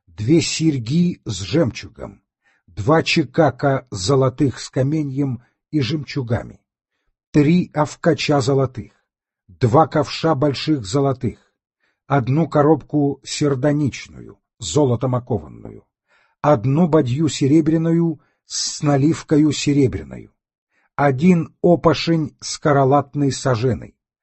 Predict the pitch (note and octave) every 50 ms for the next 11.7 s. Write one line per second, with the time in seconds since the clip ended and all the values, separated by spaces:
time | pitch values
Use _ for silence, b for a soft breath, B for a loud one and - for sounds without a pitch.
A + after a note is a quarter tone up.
0 | _ _ _ _ _ _ - D3+ C#3+ C#3 B2+ C#3 D3+ D#3 D3+ D3 - - _ -
1 | G2 B2 D3 C#3+ C#3+ B2+ - - F3 E3 A#2+ F#2 D2+ - - - - _ _ _
2 | _ _ _ _ C3 C3+ D3 D3 - - C#3 C3+ D#3+ E3+ C3+ - - - D#3+ B2+
3 | A2 C#3 C#3 C3+ B2+ - D#3+ D#3 D3 C3 B2+ - - - - G#2 F#2+ - - C3+
4 | D3+ D#3+ E3 E3+ E3+ E3 D3+ b b b b b b - - - - C#3 A#2+ A2+
5 | B2+ C#3+ C#3+ D3 C#3 B2+ C#3 C#3 C#3 B2 A#2+ b b b b _ - D#3+ C#3+ A2
6 | C#3 C#3+ B2+ - - C#3 C3 A2+ B2+ A#2 - - A#2 G#2+ _ _ _ _ _ _
7 | _ _ _ _ _ _ _ _ C#3+ D3 C#3+ C3 C3 D3 E3 E3+ D#3+ D#3 D3 B2
8 | - - _ C3+ C#3 C#3 C#3 D3 D3+ D3+ C#3+ D3 C#3+ C3+ C3+ - _ - C3 G#2+
9 | - - A#2+ D3 C#3+ B2+ - - C#3 B2 A2+ B2+ A#2 G2 - - - _ _ _
10 | _ _ _ _ _ _ _ _ - - D#3 D3+ C3+ - - - - D3+ C3 G#2+
11 | C#3 C3+ C3+ B2+ - E3 E3 D#3+ D#3 D#3+ D#3 D3 B2+